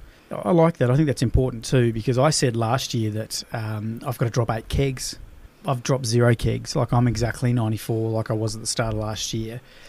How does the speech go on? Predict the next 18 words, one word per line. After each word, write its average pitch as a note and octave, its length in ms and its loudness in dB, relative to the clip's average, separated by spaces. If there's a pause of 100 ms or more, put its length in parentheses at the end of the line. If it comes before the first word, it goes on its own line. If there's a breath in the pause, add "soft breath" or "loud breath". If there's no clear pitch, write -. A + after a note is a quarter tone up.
(140 loud breath)
But B2+ 100 2
I've B2+ 100 -2
gone C3 220 4
into A#2 160 0
this B2+ 280 0
year B2 160 2
going, A2+ 480 0 (380 soft breath)
"Okay, A#2 460 0 (160)
Millie C3+ 240 4
and A#2+ 80 2
I - 20 0
both A2+ 200 0
said, A#2 180 -2
let's A#2 160 -2
drop A#2 180 -2
five D#3+ 240 2
kegs A#2 260 -2
each." - 360 -12